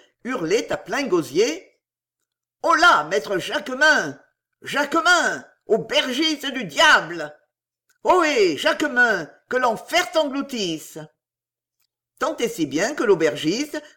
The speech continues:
croyant que le feu venait d'éclater dans sa cave, descendait précipitamment, s'informait avec inquiétude de ce qui se passait. « Venez ici, maître Jacquemin »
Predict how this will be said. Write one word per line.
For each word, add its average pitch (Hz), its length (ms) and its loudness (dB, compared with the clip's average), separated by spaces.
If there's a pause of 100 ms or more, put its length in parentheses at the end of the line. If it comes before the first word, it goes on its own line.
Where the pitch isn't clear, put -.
croyant 269 360 -2
que 196 80 -2
le 147 120 -2
feu 294 240 -4
venait 190 240 -2
d'éclater 254 460 -4
dans 180 160 -4
sa 143 160 -8
cave, 240 440 -2 (460)
descendait 233 520 -2
précipitamment, 208 960 -6 (180)
s'informait 226 640 -4
avec 139 240 -4
inquiétude 262 680 -2
de 160 160 -4
ce 269 140 -8
qui 311 180 -6
se 254 100 -4
passait. « 139 640 -6 (2000)
Venez 311 380 0
ici, 185 300 -2
maître 156 300 -2
Jacquemin » 170 600 -2